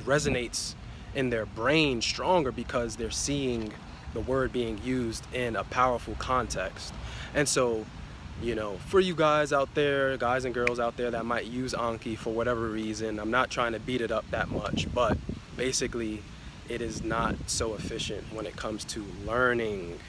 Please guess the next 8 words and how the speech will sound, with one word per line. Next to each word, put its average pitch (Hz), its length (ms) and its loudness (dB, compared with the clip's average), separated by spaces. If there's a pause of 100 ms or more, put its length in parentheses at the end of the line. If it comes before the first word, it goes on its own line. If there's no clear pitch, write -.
(400)
vocabulary 107 680 -4
words. 90 640 -8 (360)
It - 80 -6
can - 100 -2
help 123 180 0
you 156 80 -2
memorize, 135 800 0
but 110 220 -2